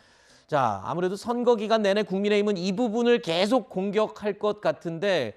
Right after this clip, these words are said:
글쎄요, 이 선거가 본격적으로 시작이 되면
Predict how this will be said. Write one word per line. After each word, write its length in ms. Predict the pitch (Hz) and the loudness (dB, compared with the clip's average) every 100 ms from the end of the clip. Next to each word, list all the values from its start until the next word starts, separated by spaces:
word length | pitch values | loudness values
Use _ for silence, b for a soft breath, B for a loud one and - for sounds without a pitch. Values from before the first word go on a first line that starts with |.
| b - | b -6
글쎄요, 400 | 208 247 156 - b b b | 0 4 4 2 b b b
이 180 | - 226 | -6 -6
선거가 500 | 226 285 277 277 269 | -2 0 2 4 4
본격적으로 500 | 208 220 247 269 262 | 2 -4 -2 -2 -4
시작이 440 | 220 - 269 247 | -6 -2 0 0
되면 640 | 214 202 214 208 233 143 | -2 0 4 4 2 0